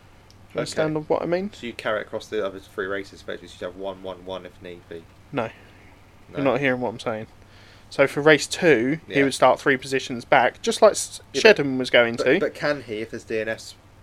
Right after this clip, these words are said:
Speaker 1: legally, can he be dropped behind people that haven't fin-, haven't finished the race? That's my question. And that's why I'm wondering if there's a technicality in the rules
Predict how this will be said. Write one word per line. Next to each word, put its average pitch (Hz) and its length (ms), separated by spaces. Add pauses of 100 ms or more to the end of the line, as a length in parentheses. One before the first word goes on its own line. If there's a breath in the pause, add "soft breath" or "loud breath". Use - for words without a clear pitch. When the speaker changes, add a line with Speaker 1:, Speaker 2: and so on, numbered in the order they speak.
(480)
Speaker 1:
legally, 143 500
can 117 260
he 117 100
be 110 100
dropped 117 340
behind 110 340
people 110 160
that 107 60
haven't 104 180
fin-, 110 220
haven't 104 220
finished 101 240
the 104 60
race? 101 180
That's 107 160
my 107 60
question. - 400 (160)
And 113 80
that's 120 140
why 123 140
I'm 113 80
wondering 110 280
if 101 60
there's 101 120
a - 40
technicality 113 500
in 101 60
the 101 80
rules 101 440